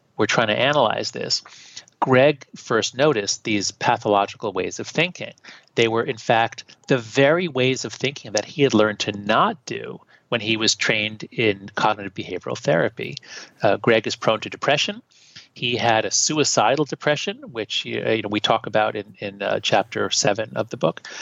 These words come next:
In two thousand seven, uh, he, he almost committed suicide, and then he, um,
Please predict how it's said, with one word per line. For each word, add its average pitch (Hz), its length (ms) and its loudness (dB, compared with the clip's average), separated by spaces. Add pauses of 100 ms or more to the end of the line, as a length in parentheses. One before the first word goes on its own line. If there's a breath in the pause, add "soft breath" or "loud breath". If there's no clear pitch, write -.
(240 loud breath)
In 110 460 2
two 127 140 0
thousand 107 460 0
seven, 170 600 0
uh, 120 140 -4
he, 113 360 -10
he 104 240 -12 (220)
almost 113 280 2
committed 104 280 2
suicide, 160 560 4
and 113 240 2
then 110 180 4
he, 101 340 -6 (380 loud breath)
um, 101 400 2